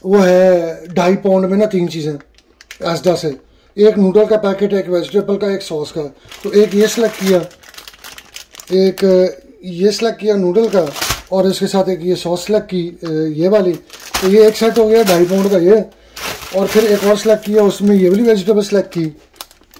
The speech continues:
मैं पेपर वाली, वो sweet and क्रंची थी, ये पेपर है। नूडल same ही ये select किए और साथ ये वाली sauce select की इन्होंने, चाउमीन वाली, ये वाली sauce।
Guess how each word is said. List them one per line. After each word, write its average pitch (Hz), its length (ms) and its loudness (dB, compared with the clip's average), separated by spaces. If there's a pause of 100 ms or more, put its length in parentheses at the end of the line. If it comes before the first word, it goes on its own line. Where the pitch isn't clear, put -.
(140)
मैं 175 360 2
पेपर 196 340 0
वाली, 196 200 4
वो 190 400 4
sweet 185 240 -2
and 202 120 2
क्रंची 196 300 -4
थी, 214 100 -6
ये 202 140 2
पेपर 180 360 0
है। 180 160 0 (360)
नूडल 196 280 6
same 202 320 0
ही 196 80 0
ये 208 140 4
select 214 280 0
किए 180 240 2 (640)
और 190 80 4
साथ 185 280 0
ये 196 140 4
वाली 196 140 2
sauce 175 280 -2
select 175 220 -2
की 185 100 -4
इन्होंने, 160 640 -4 (100)
चाउमीन 185 380 0
वाली, 202 200 2 (540)
ये 190 180 4
वाली 160 140 -2
sauce। 143 400 -10